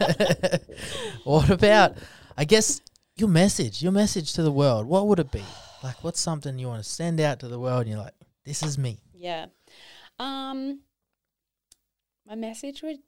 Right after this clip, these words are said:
Speaker 1: like, I'm so big on just, like, being happy and just doing, you know, what makes you happy. So, um, if you've been thinking about something for a while or, you know, you're,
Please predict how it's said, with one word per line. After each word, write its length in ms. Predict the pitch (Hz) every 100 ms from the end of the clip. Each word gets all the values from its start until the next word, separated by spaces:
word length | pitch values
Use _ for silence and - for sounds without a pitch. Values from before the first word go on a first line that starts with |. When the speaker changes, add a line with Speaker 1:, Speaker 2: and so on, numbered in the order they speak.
| _
Speaker 1:
like, 240 | 208 214
I'm 200 | 202 208
so 400 | 214 233 226 247
big 280 | 254 220 214
on 220 | 214 202
just, 320 | 196 190 - 208
like, 400 | 185 175 175 _ _ _ -
being 280 | 190 208 220
happy 580 | 185 180 196 175 180 -
and 340 | 175 170 170 -
just 380 | 185 175 - -
doing, 600 | 180 170 170 170 160 160 _ _ _ _
you 140 | 175
know, 260 | 160 151 147
what 360 | _ 165 156 -
makes 260 | 151 135
you 60 | 160
happy. 400 | 151 156 165 156
So, 400 | - 170 165 165 165 _ _ _ _
um, 600 | 175 160 160 156 156 156 - -
if 200 | 190 214
you've 120 | 202
been 180 | 196 196
thinking 300 | 196 196 202
about 260 | 196 190
something 400 | - 196 190 185
for 200 | - 190
a 80 | 180
while 600 | 175 170 170 170 170 165
or, 380 | 151 147 - 180 -
you 120 | 180
know, 300 | 160 160 165 _ _ _ _ _
you're, 500 | 175 180 175 175 170